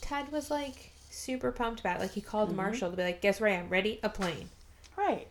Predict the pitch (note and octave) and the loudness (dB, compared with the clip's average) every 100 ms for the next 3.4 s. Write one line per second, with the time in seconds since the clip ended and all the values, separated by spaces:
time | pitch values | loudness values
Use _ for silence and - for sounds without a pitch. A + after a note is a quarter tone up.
0 | - B3 C#4+ C#4+ C#4+ D4 D4 F4 B3 A3+ | 0 2 4 2 0 -4 2 4 4 2
1 | A3 A3 G#3+ - - - - - C#4 C4+ | 0 -2 -6 -14 -20 -20 -10 -2 0 0
2 | C4 C#4+ C#4 B3+ G#3 - - - - G#2+ | -4 -6 -4 -2 -2 -4 -8 -10 -8 -10
3 | G2 F#2+ - - | -10 -10 -10 -14